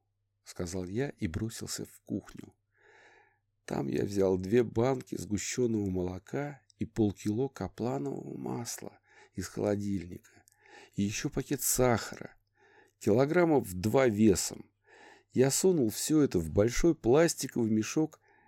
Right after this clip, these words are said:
Лины Григорьевны и вернулся в комнату.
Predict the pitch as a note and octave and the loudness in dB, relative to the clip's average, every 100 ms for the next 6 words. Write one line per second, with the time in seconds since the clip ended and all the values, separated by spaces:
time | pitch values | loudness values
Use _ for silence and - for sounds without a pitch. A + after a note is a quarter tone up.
0 | _ - F2+ D3 D#3 C3 G2 F#2+ E2+ A#2 | _ -2 2 2 2 0 2 0 0 2
1 | E3 E3+ A2 F2 - _ _ - D3+ E3 | 4 4 2 -4 -10 _ _ -6 4 4
2 | D3 F3 F3+ - D#3+ - E3+ E3 B2+ G2+ | 6 4 2 0 -2 2 6 8 8 4
3 | - F2 | 2 -8